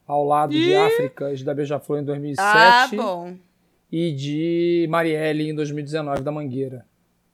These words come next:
Speaker 1: É, são os três grandes desfiles do século pra mim. É, e Marielle, e o da Mangueira muito mais pela mensagem que passou do que por riqueza visual, et cetera. Então, na verdade, no campeonato desses três, é, a Grande Rio disputa palmo a palmo ali na frente com Áfricas, com chance de ganhar, inclusive.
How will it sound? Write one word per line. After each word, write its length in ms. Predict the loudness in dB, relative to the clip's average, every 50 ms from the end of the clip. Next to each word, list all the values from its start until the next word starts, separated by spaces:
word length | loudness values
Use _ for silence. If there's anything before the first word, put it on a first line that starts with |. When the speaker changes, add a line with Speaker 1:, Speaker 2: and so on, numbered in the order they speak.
| _ _ _
Speaker 1:
É, 520 | -20 -20 -20 -20 -20 -20 -20 -20 -20 -20 -20 -20
são 200 | -20 -20 -20 -20
os 100 | -20 -14
três 320 | -10 -6 -4 -2 -2 -2
grandes 280 | -2 -4 -4 -4 -6 -8
desfiles 360 | -8 -10 -12 -12 -12 -12 -10
do 100 | -10 -12
século 460 | -8 -6 -4 -4 -4 -6 -8 -10 -8
pra 160 | -8 -8 -8
mim. 260 | -8 -10 -12 -14 -14 -16 _ _ _ _ _ _ -14
É, 260 | -14 -12 -12 -14 -16 -18 _ _
e 80 | -8 -4
Marielle, 720 | -4 -2 0 2 2 2 0 0 -2 -2 -2 -2 -2 -2
e 60 | -2
o 120 | -2 0 0
da 120 | 0 0
Mangueira 260 | 0 0 0 0 0
muito 140 | 0 0 -2
mais 120 | -2 -2
pela 140 | -2 -2 -2
mensagem 540 | 0 -2 -2 -2 0 2 4 4 4 2 -4
que 60 | -4
passou 640 | -2 -2 -2 -2 -4 -6 -4 -2 0 2 2 0 0
do 120 | -2 -4
que 120 | -4 -6
por 460 | -8 -6 -4 -2 0 0 0 0 -2 -2
riqueza 260 | -2 -2 -2 -2 -2
visual, 400 | -4 -6 -4 -2 -2 0 0 -2
et 100 | -4 -6
cetera. 400 | -6 -2 -2 0 0 0 -2 -6
Então, 200 | -6 -6 -8 -8 -6
na 80 | -6
verdade, 440 | -4 -4 -4 -2 0 0 0 0 -2
no 140 | -4 -4 -2
campeonato 480 | -4 -2 -2 0 0 0 -2 -2 -2
desses 320 | -4 -4 -4 -4 -6 -10 -8
três, 520 | -4 -2 0 0 0 -2 -6 -8 -14 -20 _ _ _ _ _ _ _ _ _ _ -8
é, 320 | -6 -4 -4 -2 -2 -4
a 80 | -4 -4
Grande 260 | -4 -4 -4 -4 -2
Rio 180 | -2 -2 -4
disputa 380 | -6 -8 -10 -10 -8 -6 -4 -6
palmo 340 | -4 0 0 0 2 2 0
a 40 | -2
palmo 240 | -2 -4 -4 -2
ali 180 | -2 -4 -2 -4
na 100 | -4 -6
frente 340 | -8 -8 -8 -8 -8 -10 -10
com 160 | -8 -8 -6
Áfricas, 640 | -6 -6 -8 -8 -8 -10 -10 -8 -8 -8 -10 -10
com 160 | -10 -10 -10 -10
chance 280 | -8 -8 -10 -10 -10
de 80 | -10 -8
ganhar, 300 | -6 -6 -6 -6 -8 -10
inclusive. 340 | -8 -10 -10 -10 -12 -14